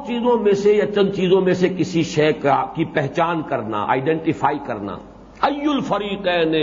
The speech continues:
احق بالامن، ان دونوں گروہوں میں سے کون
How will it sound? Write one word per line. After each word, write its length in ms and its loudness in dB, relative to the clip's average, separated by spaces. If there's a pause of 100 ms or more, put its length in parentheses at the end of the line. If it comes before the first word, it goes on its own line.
(120)
احق 380 -2
بالامن، 680 -2 (880)
ان 180 4
دونوں 260 2
گروہوں 400 4
میں 100 0
سے 160 2
کون 440 2